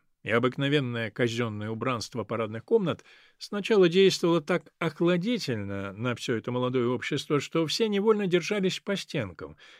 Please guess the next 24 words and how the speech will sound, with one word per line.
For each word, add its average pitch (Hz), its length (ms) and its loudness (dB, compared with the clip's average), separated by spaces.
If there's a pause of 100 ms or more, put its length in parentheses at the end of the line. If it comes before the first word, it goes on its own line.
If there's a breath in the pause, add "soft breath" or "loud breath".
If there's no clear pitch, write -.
исключая 202 520 2
некоторых 160 440 2
смельчаков 196 640 2 (240 soft breath)
и 247 260 2
дербцкого 170 760 0
студента, 113 600 -4
который, 113 340 -4
уже 113 240 0
расстегнув 117 520 -2
жилет, 220 300 0 (320 soft breath)
казалось, 233 540 4
находился 175 600 2
в 156 80 4
одно 160 440 2
и 131 80 -2
то 135 240 2
же 113 140 0
время 196 300 2
в 147 80 -10
каждой 127 360 -2
комнате 127 500 -2
и 185 60 2
в 143 80 -10
каждом 127 480 0